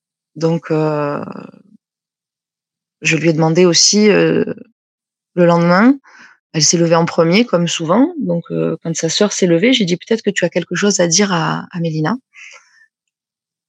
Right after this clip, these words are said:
Elle m'a dit oui. Elles sont parties toutes les deux dans la salle de bain et elles sont revenues, euh, avec des grands sourires. Donc, je sais pas du tout ce qu'elles se sont dit, mais je sais que ça a été clair pour, pour Mélina, qui après avait plein de questions,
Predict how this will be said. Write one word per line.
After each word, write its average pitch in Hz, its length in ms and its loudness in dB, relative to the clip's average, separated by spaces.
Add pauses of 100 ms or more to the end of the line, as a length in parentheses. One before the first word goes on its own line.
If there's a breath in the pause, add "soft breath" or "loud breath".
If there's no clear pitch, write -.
(100)
Elle 180 140 2
m'a 190 120 4
dit 175 200 -2
oui. 247 300 2
Elles 190 100 4
sont - 140 0
parties 190 260 0
toutes 240 180 0
les 247 80 4
deux 240 100 4
dans 208 80 4
la 190 100 4
salle 196 160 0
de 175 120 2
bain 180 180 4
et 233 60 4
elles 185 120 2
sont 175 200 0
revenues, 170 500 4
euh, 160 180 -2 (480)
avec 170 180 0
des 170 100 2
grands 175 200 2
sourires. 214 420 4
Donc, 185 160 4
je 170 60 0
sais - 140 0
pas 180 100 2
du 170 80 -2
tout 220 120 0
ce - 60 -2
qu'elles 180 120 0
se 175 100 0
sont 170 220 2
dit, 180 180 4
mais 208 200 6
je 175 100 0
sais 170 140 -2
que - 60 0
ça 160 100 0
a - 20 -2
été 156 160 -6
clair 180 280 -2
pour, - 280 -4 (880 loud breath)
pour 196 140 6
Mélina, 202 340 6
qui 240 140 0
après 190 180 0
avait 165 160 4
plein 269 240 2
de 254 60 6
questions, 202 460 0